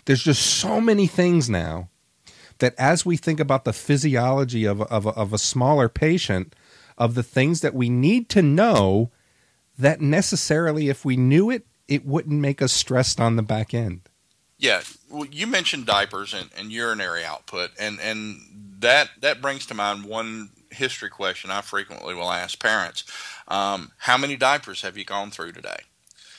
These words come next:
Speaker 2: Because, you know, telling, uh, or determining a, a, a toddler or infant's perfusion status and, and how well hydrated and, and,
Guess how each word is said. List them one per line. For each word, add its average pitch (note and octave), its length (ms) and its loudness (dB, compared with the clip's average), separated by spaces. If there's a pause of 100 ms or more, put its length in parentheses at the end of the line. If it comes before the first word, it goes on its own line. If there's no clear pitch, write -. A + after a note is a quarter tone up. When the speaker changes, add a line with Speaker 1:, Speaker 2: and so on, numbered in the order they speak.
(220)
Speaker 2:
Because, A2+ 680 2
you B2 140 -10
know, A2+ 300 -6 (120)
telling, D#3 680 -2 (360)
uh, G#2 320 0 (200)
or A2 160 -10
determining C#3 680 -4
a, A2 320 -4
a, A2 40 -4 (380)
a G#2+ 200 -6
toddler B2 640 0
or G2+ 200 -8
infant's A2+ 440 -8
perfusion A2 640 -10
status - 560 -4
and, D2 160 -12
and D#2+ 160 -10
how G#2+ 280 0
well G#2+ 280 -2
hydrated G2 760 -4
and, F2 220 -20
and, E2+ 320 -14